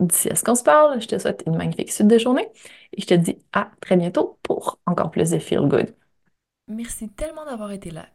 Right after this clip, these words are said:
Je t'invite à un échange de cadeaux. Tu me laisses un cinq étoiles et un commentaire sur ta plateforme d'écoute préférée pour m'aider à mettre du Feel Good dans encore plus d'oreilles, et moi, en échange, je t'envoie un cadeau. Il suffit juste de m'envoyer un screenshot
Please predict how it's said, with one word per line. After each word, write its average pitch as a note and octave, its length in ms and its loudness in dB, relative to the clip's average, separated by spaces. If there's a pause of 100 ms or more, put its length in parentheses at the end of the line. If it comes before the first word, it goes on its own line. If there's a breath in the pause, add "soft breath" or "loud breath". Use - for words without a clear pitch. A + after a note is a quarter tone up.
Je - 100 -18
t'invite A#3 300 -6
à D#4+ 60 -8
un B3+ 40 -6
échange B3+ 300 -8
de G#3+ 100 -10
cadeaux. G3 360 -12 (180)
Tu - 140 -10
me C4 60 -10
laisses D4+ 200 -8
un A#3+ 80 -6
cinq D4+ 220 -12
étoiles C4 300 -10
et A3+ 40 -10
un F#3+ 120 -10
commentaire C4 520 -12
sur - 120 -20
ta F#3+ 140 -12
plateforme B3+ 420 -14
d'écoute A#3 280 -12
préférée C#4 480 -14
pour F#3+ 180 -16
m'aider G3 240 -10
à A#3+ 80 -12
mettre G#3 200 -12
du F3+ 100 -12
Feel B3 300 -14
Good A#3+ 200 -10
dans - 120 -10
encore E3+ 340 -12
plus E4 180 -10
d'oreilles, A#3 460 -8 (400 soft breath)
et F#4 80 -6
moi, D#4+ 200 -6
en D4+ 40 -10
échange, C4 380 -10
je - 60 -14
t'envoie G#3+ 460 -8
un A#3 180 -8 (160)
cadeau. F#3 380 -10 (280)
Il - 60 -16
suffit A3+ 280 -10
juste D#4+ 220 -8
de F4+ 60 -10
m'envoyer B3+ 320 -8
un B3 80 -8
screenshot G#3 480 -6